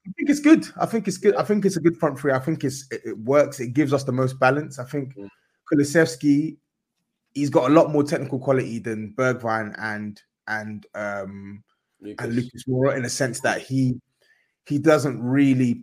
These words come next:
Speaker 1: panic in possession, one. So not everything is played at a million miles per hour like Lucas Moura.
Speaker 2: That's
Speaker 1: Um, he
Speaker 2: true.
Speaker 1: can, he can retain the ball and he can actually find players.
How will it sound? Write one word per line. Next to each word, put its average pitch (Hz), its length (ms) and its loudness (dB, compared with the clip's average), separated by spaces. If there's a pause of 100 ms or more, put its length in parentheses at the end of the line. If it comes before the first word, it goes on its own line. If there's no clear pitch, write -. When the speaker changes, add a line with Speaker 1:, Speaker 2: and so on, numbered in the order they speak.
Speaker 1:
panic 139 540 -2
in 131 100 -4
possession, 127 680 -4
one. 117 480 -4
So 113 280 0 (440)
not 151 200 -2
everything 147 400 4
is 123 140 0
played 135 240 4
at 113 140 2
a - 20 -4
million 135 320 4
miles 117 240 0
per - 120 -2
hour 110 280 2
like 104 240 -2
Lucas 113 280 -10
Moura. 110 520 -6 (320)
Speaker 2:
That's 104 260 -2
Speaker 1:
Um, 104 60 -6
he - 160 -10
Speaker 2:
true. - 200 -6
Speaker 1:
can, 147 300 2 (100)
he 131 80 -4
can 151 220 0
retain 143 360 0
the 123 80 0
ball 113 260 -2
and 113 120 -8
he 110 80 -6
can 120 200 -6
actually 104 280 -10
find 120 400 -4
players. 139 420 -4